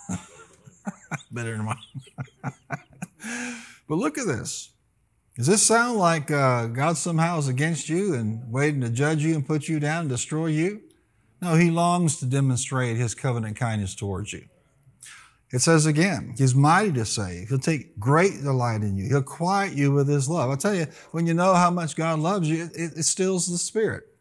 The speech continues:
It quiets the flesh. Amen.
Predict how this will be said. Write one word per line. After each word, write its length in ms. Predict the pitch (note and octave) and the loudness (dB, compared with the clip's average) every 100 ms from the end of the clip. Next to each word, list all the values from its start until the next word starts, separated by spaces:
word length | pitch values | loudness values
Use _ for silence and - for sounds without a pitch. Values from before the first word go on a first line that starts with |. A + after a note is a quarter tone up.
| _ - - _ _ _ | _ -20 -20 _ _ _
It 140 | D#3+ | -4
quiets 440 | - F#3 G3 F#3 - | 2 4 4 0 -4
the 80 | |
flesh. 400 | F#3+ G#3 G#3+ C#3+ | -4 -2 -2 0
Amen. 560 | C#3 D3 C#3+ F#3 F3+ - | 0 2 2 0 -4 -16